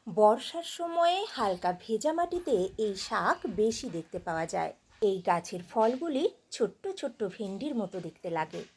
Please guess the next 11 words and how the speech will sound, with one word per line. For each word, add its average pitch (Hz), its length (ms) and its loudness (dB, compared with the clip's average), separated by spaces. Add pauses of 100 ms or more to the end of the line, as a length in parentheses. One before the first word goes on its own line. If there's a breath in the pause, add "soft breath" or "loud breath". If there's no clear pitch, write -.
এই 359 220 -2
বীজগুলো 240 520 4
পেকে 220 560 -2
মাটিতে 196 580 -2
পড়ে 302 440 0
পরবর্তীকালে 208 920 0 (120)
অনেক 262 440 2
চারা 185 260 0
গাছের 240 460 -4
জন্ম 175 380 -2
দেয়। 160 240 -4